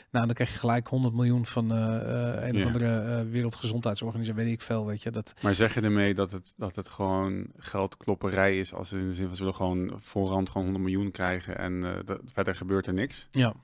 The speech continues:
Speaker 2: Ja.
Speaker 1: Ja, maar dat, dat is sowieso mijn ding, hè. Ik, ik heb het idee, het gaat allemaal
Speaker 2: Mhm.
Speaker 1: gewoon om geld.
Speaker 2: Nee, het
Speaker 1: En
Speaker 2: gaat sowieso om geld, maar het kan natuurlijk op meerdere manieren om geld gaan en dan manieren, meerdere manieren zich, zeg maar, uit,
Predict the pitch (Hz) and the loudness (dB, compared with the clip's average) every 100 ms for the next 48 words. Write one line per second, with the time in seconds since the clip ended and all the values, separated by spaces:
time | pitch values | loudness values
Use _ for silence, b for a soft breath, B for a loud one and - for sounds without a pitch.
0 | _ _ _ _ 127 131 135 139 143 147 | _ _ _ _ 2 2 4 4 4 4
1 | 170 - 165 147 147 151 127 113 110 123 | 4 6 4 6 6 6 4 4 2 2
2 | - 127 - - 131 - 123 127 - - | 0 -2 -2 -2 -2 2 2 2 0 -2
3 | - 117 - 139 117 101 120 120 107 - | -2 -4 0 2 4 2 2 2 0 -2
4 | 107 87 - B B B B 120 - 127 | -2 -2 -10 B B B B 2 4 2
5 | 120 113 107 - 123 95 92 101 95 95 | 4 4 4 4 4 4 -2 -2 -4 -2
6 | 98 101 95 92 95 95 101 101 92 90 | 2 2 2 0 0 0 2 2 0 -4
7 | - 90 92 - 92 90 92 90 90 90 | -2 0 0 0 0 0 0 0 0 -2
8 | 90 95 95 92 95 - 101 95 101 104 | -2 0 0 -2 -4 -6 -6 2 4 4
9 | 101 95 98 98 92 95 90 92 98 92 | 4 2 2 0 -2 -6 -6 -6 -2 0
10 | - 98 - - | 2 2 0 -10